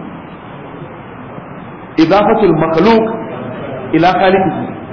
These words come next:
A idafatul khaliq ila al-maqsud hu din nan me shi? Kalimatuhu, kalimatullah ko? Wato idafatul makhluq ila khaliq, ila khaliqihi kenan.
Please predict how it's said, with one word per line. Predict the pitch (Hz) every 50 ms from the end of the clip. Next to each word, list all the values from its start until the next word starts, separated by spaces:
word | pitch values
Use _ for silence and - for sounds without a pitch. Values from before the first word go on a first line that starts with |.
| - - -
A | - - 170
idafatul | 160 170 170 202 220 226 233 - 202 175
khaliq | 170 - 208 226 240 233 233 233 233 240 233 - - - - - 170 - - - - -
ila | - - 180 190
al-maqsud | 175 170 160 - - - 220 196
hu | 175 156 202 254
din | 254 254 233 202
nan | 196 190
me | 175 175
shi? | 175 - - - - - - - - - - - - - - - - - - 127 135 135 - - - - 127 - - - - - - - - - - - - -
Kalimatuhu, | - - 226 233 208 202 208 202 190 160 170 175 170 - - -
kalimatullah | - - 214 196 202 196 - 175 160 170 175 151
ko? | - 196 - - - - - - - - - - - - - - -
Wato | - - 160 - -
idafatul | 170 170 170 208 220 233 240 226 202 170
makhluq | 165 156 165 202 208 165
ila | 156 156 160
khaliq, | 160 170 170 170 180
ila | 190 - 160 170
khaliqihi | - 170 180 190 185 170 147 151
kenan. | 147 - 143 131 123 117